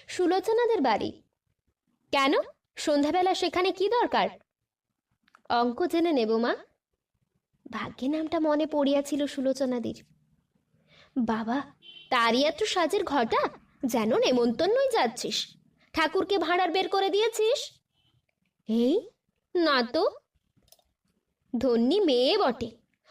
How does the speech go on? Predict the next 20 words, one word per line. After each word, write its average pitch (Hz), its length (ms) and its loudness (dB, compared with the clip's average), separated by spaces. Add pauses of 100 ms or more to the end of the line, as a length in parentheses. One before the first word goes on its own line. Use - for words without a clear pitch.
(100)
অত 359 240 2
করে 392 260 0
গুছিয়ে 370 420 0
বলে 330 320 2
গেলাম, 294 460 0 (240)
এসে 403 220 0
দেখি 440 300 0 (220)
উনুন 480 340 2
জ্বলে 415 220 2
যাচ্ছে, - 400 -4 (280)
ঠাকুর 277 320 0
গজগজ 247 480 0
করে 370 200 0 (120)
মরছে, 233 400 -2 (400)
চব্বিশ 359 480 0
ঘন্টা 294 340 2
বেহুঁশ 349 520 0
হয়ে 381 180 2 (340)
কি 523 160 0
যে 494 220 0